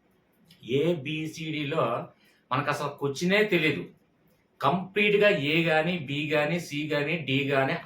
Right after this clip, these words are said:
అవగాహన లేదు. అలాంటి సందర్భాల్లో మనకి కొన్ని ట్రిక్స్ ఉపయోగిస్తూ ఏ, ఏది మనం, ఆ, పెట్టాలి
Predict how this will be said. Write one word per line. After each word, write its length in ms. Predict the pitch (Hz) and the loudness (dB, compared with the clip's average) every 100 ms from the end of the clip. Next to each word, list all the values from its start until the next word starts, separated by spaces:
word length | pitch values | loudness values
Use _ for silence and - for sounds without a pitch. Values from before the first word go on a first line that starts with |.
| 110 | 2
అవగాహన 520 | 117 139 143 131 135 165 123 | 2 2 4 4 2 0 -2
లేదు. 320 | 120 123 131 78 - _ _ _ - | -2 -2 -4 -4 -12 _ _ _ -2
అలాంటి 640 | 117 139 175 202 214 208 - | 2 4 4 4 4 2 2
సందర్భాల్లో 720 | 156 135 127 120 107 113 143 117 107 127 - _ _ _ _ 123 | 2 2 2 2 2 2 2 4 2 -2 -8 _ _ _ _ 0
మనకి 300 | 151 170 160 127 135 - - _ _ | 0 2 0 0 -2 -6 -16 _ _
కొన్ని 180 | 170 170 - | 0 0 -2
ట్రిక్స్ 300 | 175 196 - 247 | -8 -10 -4 -2
ఉపయోగిస్తూ 600 | 202 202 180 180 - 196 196 202 - _ _ _ _ _ | 4 4 4 -2 0 4 4 2 -4 _ _ _ _ _
ఏ, 220 | 113 139 185 196 196 - - 127 | -2 2 6 6 4 -4 -8 0
ఏది 200 | 170 175 175 160 | 2 4 4 2
మనం, 160 | 156 151 131 - | 0 -4 -8 -4
ఆ, 40 | 123 120 120 117 113 107 - | -2 0 0 0 -2 -6 -4
పెట్టాలి 440 | 135 - 135 135 | -2 0 2 2